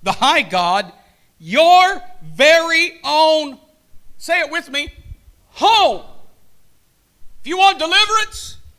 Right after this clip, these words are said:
put God in your home. You wanna see the wicked cast down in your life and become powerless and useless? Put God in your home. Wanna see your children prosper in God? Put God in your home.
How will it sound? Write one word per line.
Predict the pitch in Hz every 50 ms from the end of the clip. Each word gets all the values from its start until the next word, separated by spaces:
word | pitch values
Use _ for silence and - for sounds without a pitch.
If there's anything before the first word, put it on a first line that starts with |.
| _ _ _ _
put | - 403 392
God | 320 370 403 415 392 339
in | 311 285
your | 254
home. | 226 254 233 185 - - - - - - - - - - - - - - - - - - - _ _ _ - _ _ _ _ _ _ _ _ _ _ _ _ _ _ _ _ _ _ _ - - - - - -
You | - - 311
wanna | 381 381 370
see | - - 381 381 381
the | 359 349
wicked | 339 370 392 - - 349 339 349
cast | - 359 370 381 349 - -
down | 349 370 381 359
in | 359 349
your | 339 339
life | 349 370 392 403 403 403 403 - - - - - - - -
and | 262 277
become | 311 294 - - 339 320 240
powerless | - - 339 370 392 392 381 381 392 370 - 320
and | 294 311
useless? | 339 392 392 - - 370 381 285 -
Put | - - - 427 -
God | 330 381 427 415 392 359
in | 330 311
your | 294 240
home. | 277 247 - - - - - - - - - - - - _ _ - - - - - - - - - -
Wanna | - 247 330 330
see | - 339 370 370
your | 359
children | - - 370 392 392 392 359 359 339
prosper | 247 - 370 403 381 381 294 320 339
in | 339 311
God? | 330 349 381 403 403 381 - - - - -
Put | - 349 381 370
God | - 381 427 440 415 381
in | 349 339
your | 311 294
home. | 320 302 262 208